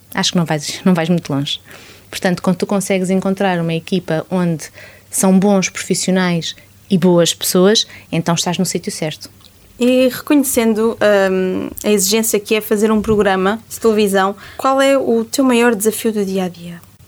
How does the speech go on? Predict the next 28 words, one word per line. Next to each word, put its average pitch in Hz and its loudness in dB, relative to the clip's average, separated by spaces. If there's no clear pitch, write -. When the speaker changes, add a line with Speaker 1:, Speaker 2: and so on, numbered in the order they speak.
Speaker 1:
Trabalhar 202 0
em 170 2
televisão 175 0
é 190 4
muito 190 2
fixe - -4
e 170 0
é 156 0
muito 151 -2
bom, 151 -2
mas 226 2
também 190 0
é 185 2
muito 185 2
desgastante, 160 -6
porque 247 -4
há 165 -4
muitas 175 -2
coisas 196 -2
que - -16
tu 233 0
até 175 0
gostarias 160 -4
de - -8
fazer 165 -10
de 151 -4
outra 226 -2
forma, 220 0